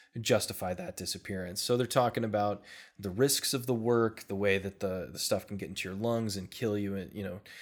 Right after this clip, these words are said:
it's not gonna kill you right away, it's gonna take ten years, and then all of a sudden you're sick and there's nothing you can do about it.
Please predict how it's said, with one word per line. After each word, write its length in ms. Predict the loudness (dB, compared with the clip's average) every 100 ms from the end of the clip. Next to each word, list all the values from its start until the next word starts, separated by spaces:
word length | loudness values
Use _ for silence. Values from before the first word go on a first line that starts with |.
| -16 -8
it's 120 | 4
not 80 | 4
gonna 160 | 4 2
kill 180 | 2
you 120 | 4 4
right 160 | 4
away, 360 | 4 6 6 6
it's 140 | 2
gonna 160 | -2 -4
take 300 | -4 -4 -4
ten 240 | -4 -2
years, 420 | -2 -2 -2 -4
and 100 | -4
then 120 | -2 0
all 160 | -2
of 80 | -2
a 40 |
sudden 320 | -2 -2 -4 -8
you're 120 | -4
sick 340 | -2 -2 -4
and 100 | -6
there's 140 | -8 -8
nothing 220 | -8 -10
you 60 | -12
can 140 | -12
do 160 | -8 -8
about 280 | -6 -4 -4
it. 140 | -8